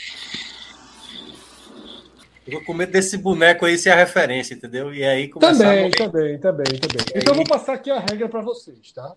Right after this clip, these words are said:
Speaker 1: Aí é
Speaker 2: A gente vai ter
Speaker 1: chato.
Speaker 2: uma série, uma série de perguntas, né, sobre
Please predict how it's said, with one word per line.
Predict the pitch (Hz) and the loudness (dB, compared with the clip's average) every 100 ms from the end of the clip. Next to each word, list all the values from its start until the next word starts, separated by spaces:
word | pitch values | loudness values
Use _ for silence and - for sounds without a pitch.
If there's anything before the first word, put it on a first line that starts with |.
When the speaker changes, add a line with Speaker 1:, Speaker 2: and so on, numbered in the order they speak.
| _ | _
Speaker 1:
Aí | - - 147 151 | -20 -16 -16 -16
é | - _ | -20 _
Speaker 2:
A | 160 | -12
gente | 165 233 | -10 -2
vai | 277 294 | 0 2
ter | |
Speaker 1:
chato. | 196 185 | 0 -2
Speaker 2:
uma | 226 269 | -2 -4
série, | - 190 190 220 233 - | -2 2 2 2 -8 -6
uma | 202 | -6
série | 196 - 156 156 214 226 _ _ _ | -6 -6 -4 -4 -8 -14 _ _ _
de | 135 156 156 135 123 113 104 - _ _ _ _ - | -14 -10 -8 -6 -8 -10 -14 -20 _ _ _ _ 0
perguntas, | 285 190 180 226 302 269 - _ _ - | 2 2 -2 -6 -8 -14 -20 _ _ -12
né, | 127 196 - _ | -10 -10 -14 _
sobre | - - 311 208 196 254 277 | -20 -2 4 4 4 -2 -6